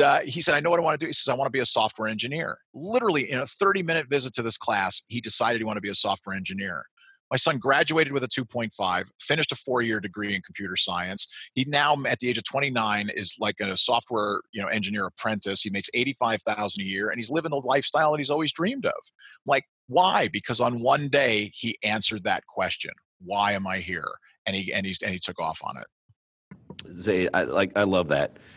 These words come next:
Speaker 2: And, and truth be told, that's, that's so many of my students in the innovation class. Um, they're not always, but a lot of times,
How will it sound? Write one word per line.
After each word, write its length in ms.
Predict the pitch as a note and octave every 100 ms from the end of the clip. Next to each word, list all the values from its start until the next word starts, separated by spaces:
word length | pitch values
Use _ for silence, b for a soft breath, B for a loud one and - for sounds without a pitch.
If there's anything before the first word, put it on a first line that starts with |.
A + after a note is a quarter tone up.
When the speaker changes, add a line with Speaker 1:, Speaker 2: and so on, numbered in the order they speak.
| B B -
Speaker 2:
And, 260 | A#2 B2
and 340 | A2 G#2+ F#2+ F#2+
truth 220 | B2+ A2+
be 80 | G#2
told, 220 | G2+ F2+
that's, 280 | F2 - -
that's 240 | F#2+ -
so 180 | - G2+
many 280 | F#2+ F2+ F2
of 100 | E2
my 420 | D#2+ D#2+ D#2 D#2+
students 440 | - G#2+ F#2 E2+
in 80 | D#2+
the 100 | E2
innovation 460 | D#2+ D#2+ E2 E2 D2+
class. 500 | - B1 C#2 - - B B B B
Um, 540 | D#2+ D#2 C#2+ D2+ C#2+ - _ E2
they're 580 | G2 F#2 E2+ E2 D2+ - _ _
not 340 | - A#2 A2+ A#2
always, 500 | A2 F#2 E2+ A2+ B2+
but 160 | B2 F#2+
a 60 |
lot 180 | E2 E2+
of 40 |
times, 520 | - E2 F2 F#2+ -